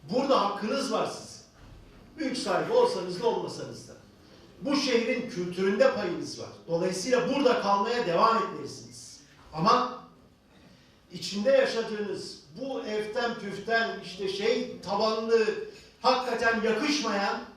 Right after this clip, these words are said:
hikayeyi de değiştirmek mecburiyetindeyiz. Bunu da beraber değiştireceğiz.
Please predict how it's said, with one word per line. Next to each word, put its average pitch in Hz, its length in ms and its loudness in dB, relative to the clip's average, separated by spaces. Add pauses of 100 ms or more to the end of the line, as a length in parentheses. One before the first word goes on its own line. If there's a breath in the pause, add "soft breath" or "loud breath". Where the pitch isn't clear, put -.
(220)
hikayeyi 185 480 0
de 170 140 -2
değiştirmek 139 560 -6
mecburiyetindeyiz. 113 760 -10
Bunu 214 120 0
da 240 140 8
beraber 220 440 2
değiştireceğiz. - 540 -10